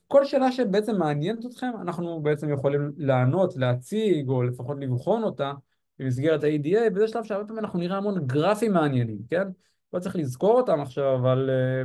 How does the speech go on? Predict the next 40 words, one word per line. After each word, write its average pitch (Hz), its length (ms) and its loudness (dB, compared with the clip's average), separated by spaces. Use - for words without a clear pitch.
פה 185 120 2
לצורך 165 320 -2
העניין 202 140 -6
אני 202 100 -2
יכול 160 160 -4
לראות 170 180 -2
עבור 156 280 -6
product 240 340 -2
איי 208 120 0
די 190 140 -4
את 185 100 -8
ההתפלגות 156 760 -2
של 202 220 2
האיבנטים 143 600 0
שהיו, 123 260 -2
כן? 160 160 -8
אז 127 80 -6
נגיד 135 320 -6
product 185 280 4
איי 180 120 4
די, 185 400 0
אה, 165 200 0
חמש 156 300 -4
שמונה 165 240 -4
שתיים 175 320 -4
שש 170 280 -4
חמש 160 240 -4
שמונה, 220 280 0
שאולי 139 480 2
אין 131 80 -6
לי - 20 -2
מושג 123 220 -4
מה 175 180 2
זה, 147 100 0
אולי 127 220 -2
זה 117 60 -8
מכונית, 156 480 0
אולי 127 200 2
זה 123 80 -2
כוס, 202 360 -4